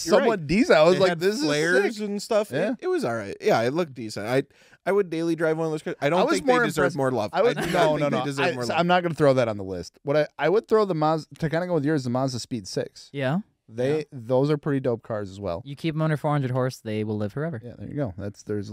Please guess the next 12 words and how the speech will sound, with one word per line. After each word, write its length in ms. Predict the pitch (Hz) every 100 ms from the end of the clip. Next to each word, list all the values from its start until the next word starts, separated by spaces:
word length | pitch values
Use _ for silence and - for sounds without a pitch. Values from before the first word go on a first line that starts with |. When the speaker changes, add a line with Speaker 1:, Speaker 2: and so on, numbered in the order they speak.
| 101
Speaker 2:
just 180 | 113 -
a 40 |
little 180 | 120 123
bit 160 | 127 135
of 60 | 131
a 20 |
quirk 220 | - 135
to 60 | 120
'em. 60 | - - - _ -
I 100 | 220
would 120 | 214
say 680 | - 165 151 147 143 139